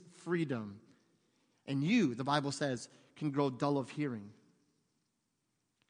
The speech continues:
And so many people are like, "Oh, the message just really didn't speak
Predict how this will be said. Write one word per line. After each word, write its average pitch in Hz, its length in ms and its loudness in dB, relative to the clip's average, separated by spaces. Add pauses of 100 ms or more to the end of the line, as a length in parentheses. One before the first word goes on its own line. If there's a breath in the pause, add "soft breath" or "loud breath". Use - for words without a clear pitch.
(280)
And 156 100 -12
so 160 160 -4
many 151 120 0
people 147 240 -6
are 131 80 0
like, 120 220 -4
"Oh, 131 220 0
the 123 80 -4
message 135 400 -2
just 131 200 -10
really 139 200 -2
didn't 127 160 -6
speak - 260 -10